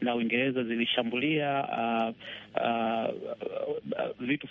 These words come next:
you know, uh, uh, viwanda kadhaa vya kutengeneza, uh, ke-, silaha za kemikali Syria. Na, na huu ni ushi-, ushirikiano ambao, ambao kimataifa, uh, uli-, ulishangiliwa katika Umoja wa Mataifa, na ni muhimu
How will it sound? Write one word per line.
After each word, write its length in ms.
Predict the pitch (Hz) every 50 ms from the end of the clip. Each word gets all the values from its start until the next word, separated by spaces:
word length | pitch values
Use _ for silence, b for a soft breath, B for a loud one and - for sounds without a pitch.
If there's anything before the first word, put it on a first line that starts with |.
| - -
you 80 | - 135
know, 160 | 127 120 120
uh, 920 | - - 127 127 113 127 135 139 - 131 123 - - 131 123 123 120 120 120 120 - - - -
uh, 440 | - - - - - 135 131 131 135
viwanda 320 | 131 123 127 143 156 151 147
kadhaa 400 | - 135 123 127 143 143 139 131
vya 200 | 113 120 120 113
kutengeneza, 760 | - - - 120 123 123 139 139 131 120 131 123 120 120 117 B B B B B B B -
uh, 500 | - - 120 120 117 117 117 117 117 113 113 113 - - - - - - -
ke-, 160 | - 139 131 - 127 127 123 - 123 127 123 - - 123 123 120 - -
silaha 180 | 131 139 147
za 80 | 139 131
kemikali 720 | - - 117 120 - - 139 139 135 131 127 120 117 117 - - -
Syria. 380 | 151 147 120 117 113 107 104 - B B B B B B B -
Na, 580 | 120 120 123 117 117 113 113 110 113 113 117
na 120 | 113 117 117
huu 220 | 120 135 156 156
ni 80 | 135 131 135 - 123 123
ushi-, 220 | 120 - - 135 -
ushirikiano 520 | - 123 - - 123 120 - - 143 139 135
ambao, 600 | 127 120 120 131 135 139 131 127 123 120 123 127 - - 120 123
ambao 480 | 117 120 131 131 127 123 120 117 117 - -
kimataifa, 720 | - 117 113 107 - 113 127 151 165 - - 131 127 131 B B B B B B B B - -
uh, 300 | 120 117 117 123 127 123
uli-, 300 | 120 117 117 117 117 120
ulishangiliwa 640 | 120 120 120 113 - 131 120 113 117 123 139 147 135
katika 280 | - 123 - - 147
Umoja 240 | 127 120 127 120 120
wa 60 | 110
Mataifa, 580 | 107 107 - - 117 143 156 - - 110 110 110
na 260 | 113 117 117 110 110
ni 100 | 113 117
muhimu 360 | 117 117 117 120 143 147 147